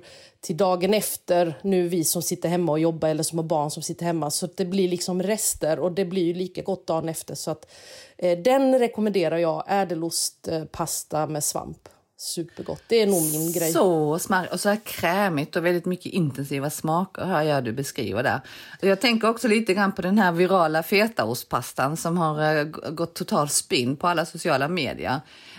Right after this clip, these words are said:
Speaker 2: Eh, och det, det har ju den gjort mycket för att den var ju så himla enkel. Och den här versionen som du gör är ju precis samma egentligen förfarande.
Speaker 1: Jo, men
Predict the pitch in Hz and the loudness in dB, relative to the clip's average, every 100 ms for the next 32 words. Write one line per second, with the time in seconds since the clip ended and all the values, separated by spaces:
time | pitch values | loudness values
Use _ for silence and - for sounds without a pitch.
0 | - 165 165 170 190 208 190 196 180 208 | 0 2 4 4 4 6 4 4 4 4
1 | 220 208 190 160 156 131 - 156 - 135 | 4 4 2 2 0 -2 -2 -4 -4 -4
2 | 139 123 127 143 131 127 - 151 147 143 | 0 0 0 -2 -2 -2 -2 -2 -2 0
3 | 123 113 113 139 143 - 185 196 175 135 | 0 -2 0 -2 -2 -4 0 2 2 2
4 | 185 214 156 165 175 160 147 151 147 143 | 0 0 -2 -2 -2 0 2 2 0 -2
5 | - _ - 214 156 135 - 147 131 120 | -8 _ -6 0 0 0 0 0 2 0
6 | 143 170 165 160 135 139 143 - 175 165 | 0 -2 -2 -2 -2 -2 -4 -6 -2 0
7 | 98 67 85 127 - _ _ _ _ _ | 0 -2 -4 -6 -8 _ _ _ _ _
8 | 233 311 330 311 | 2 6 6 4